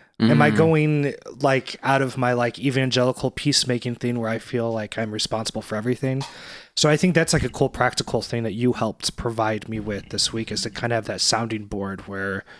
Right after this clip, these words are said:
Speaker 2: Yes.
Speaker 1: am I doing too much?
Speaker 2: Right.
Speaker 1: And then you're, "Yeah, you're doing too much." And it's like,
Speaker 2: Yeah.
Speaker 1: "Okay, confirmed. Thank you."
Speaker 2: Right, definitely.
Speaker 1: That was my suspicion.
Speaker 2: Yes.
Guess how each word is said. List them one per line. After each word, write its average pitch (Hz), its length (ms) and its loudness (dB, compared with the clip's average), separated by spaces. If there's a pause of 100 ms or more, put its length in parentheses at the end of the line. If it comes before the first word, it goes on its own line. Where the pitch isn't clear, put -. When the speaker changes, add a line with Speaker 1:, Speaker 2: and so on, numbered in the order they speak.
(760)
Speaker 2:
Yes. 98 640 4
Speaker 1:
am 147 140 6
I 185 100 4
doing 143 220 4
too 147 180 4
much? - 560 2
Speaker 2:
Right. 92 460 6
Speaker 1:
And 127 120 2
then 127 200 2
you're, 120 260 0
"Yeah, 127 240 2
you're 110 200 2
doing 117 200 0
too - 180 -2
much." 85 260 -2
And 104 100 -4
it's - 20 -
like, 98 60 6
Speaker 2:
Yeah. 87 160 6
Speaker 1:
"Okay, 113 260 0
confirmed. - 480 -8
Thank 104 240 -6
you." 95 60 8
Speaker 2:
Right, 85 320 6
definitely. 87 420 2
Speaker 1:
That 120 120 4
was 117 180 0
my 110 80 -2
suspicion. - 640 -4
Speaker 2:
Yes. - 540 2